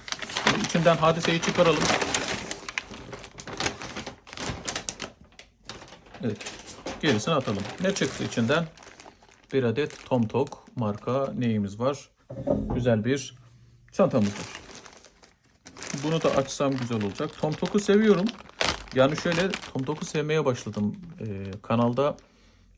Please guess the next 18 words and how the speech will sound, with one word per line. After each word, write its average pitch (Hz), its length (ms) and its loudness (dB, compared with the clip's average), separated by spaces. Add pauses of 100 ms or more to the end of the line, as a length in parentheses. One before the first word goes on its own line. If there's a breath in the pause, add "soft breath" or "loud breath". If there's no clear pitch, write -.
(140)
eğer 110 220 2
izlemediyseniz 120 880 -2
bir 120 100 0
adet 120 260 0 (880 soft breath)
MacBook 123 420 -2
Air 139 220 4
için, 131 460 -4
aynen. 104 340 0 (1080)
Evet, 101 260 -4
MacBook 110 320 -2
Air 120 180 2
için 104 240 -2
bir 139 60 -6
tane, 233 240 2 (1300 loud breath)
e, 107 260 -2
omuz 156 300 -2
çantası 127 420 -2
almıştık. 202 440 0